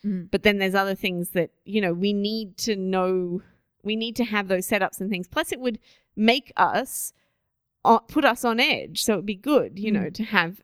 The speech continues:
Speaker 2: a, to be able to see that thing happening.
Speaker 1: Mm.
Speaker 2: But, I mean, I like that the movie did focus a lot on the characterization and stuff, though, 'cause that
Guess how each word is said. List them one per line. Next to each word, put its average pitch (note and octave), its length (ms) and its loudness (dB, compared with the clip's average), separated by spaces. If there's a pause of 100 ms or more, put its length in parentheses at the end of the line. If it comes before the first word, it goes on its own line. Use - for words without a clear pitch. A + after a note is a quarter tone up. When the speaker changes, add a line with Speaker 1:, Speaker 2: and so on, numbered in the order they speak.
(120)
Speaker 2:
a, F3+ 160 2 (680)
to F#3+ 220 0 (140)
be A3 140 2
able G3+ 260 -2
to F#3+ 160 -4
see G3 280 -4
that F3 240 -2
thing F3+ 160 -4
happening. F#3+ 400 -8 (460)
Speaker 1:
Mm. G3+ 180 -6 (680)
Speaker 2:
But, B3 200 6
I C4+ 120 4
mean, C#4 180 -4
I C4+ 100 2
like C#4 280 -2
that C4 100 -12
the B3 80 -2
movie G#3 260 -2
did F#3 240 -4
focus F#3+ 340 -4
a F#3 60 -2
lot F3 260 0
on E3 280 -2
the D#3 80 -6
characterization F3 800 -4
and A2+ 120 -12
stuff, - 300 -14
though, - 240 -14
'cause F3 160 -6
that F3 220 2